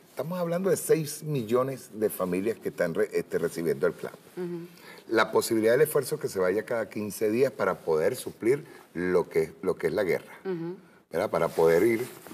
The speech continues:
Speaker 2: Sí, porque además
Speaker 1: taponando.
Speaker 2: es, eh, además
Speaker 1: Ajá.
Speaker 2: entendemos que, que
Speaker 1: Eso
Speaker 2: mensualmente es una pela muy grande cuando las familias son
Speaker 1: Tú
Speaker 2: numerosas,
Speaker 1: sabes que
Speaker 2: pues.
Speaker 1: cuando nosotros hablamos de seis millones de familias, estamos hablando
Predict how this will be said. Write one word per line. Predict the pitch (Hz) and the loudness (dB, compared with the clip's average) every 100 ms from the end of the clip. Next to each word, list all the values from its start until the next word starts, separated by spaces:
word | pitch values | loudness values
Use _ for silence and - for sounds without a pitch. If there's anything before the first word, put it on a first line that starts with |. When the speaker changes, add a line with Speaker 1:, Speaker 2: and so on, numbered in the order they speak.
| - | -2
Speaker 2:
Sí, | 233 | 2
porque | 175 165 | 2 6
además | 117 117 | 8 8
Speaker 1:
taponando. | 165 - 131 123 92 80 - | 8 8 6 4 4 0 2
Speaker 2:
es, | 208 | 6
eh, | |
además | 190 185 180 | 8 8 6
Speaker 1:
Ajá. | 247 | 4
Speaker 2:
entendemos | 254 220 202 262 | 4 4 2 0
que, | 247 - | -2 -4
que | - 185 | 4 4
Speaker 1:
Eso | 190 - 190 | 6 2 0
Speaker 2:
mensualmente | 220 220 - 202 202 247 269 277 | 4 4 6 6 6 4 2 2
es | |
una | 233 214 214 | 4 2 4
pela | 220 214 | 6 4
muy | 226 | 4
grande | 214 214 208 233 262 | 6 6 6 6 6
cuando | 247 185 165 | 6 4 4
las | 156 | 2
familias | 160 165 180 | 0 0 0
son | 190 | 0
Speaker 1:
Tú | 185 | 2
Speaker 2:
numerosas, | 185 175 143 | 4 6 8
Speaker 1:
sabes | 156 | 6
que | |
Speaker 2:
pues. | 170 | 6
Speaker 1:
cuando | 170 147 | 4 4
nosotros | 123 113 131 170 | 4 4 4 4
hablamos | 175 143 139 120 101 | 6 8 8 6 2
de | 98 | 2
seis | - 127 139 | 4 4 4
millones | 160 156 160 170 | 4 2 4 4
de | 156 | 4
familias, | 127 123 170 165 | 2 2 2 4
estamos | 120 123 143 | 2 2 4
hablando | 127 127 160 | 4 4 0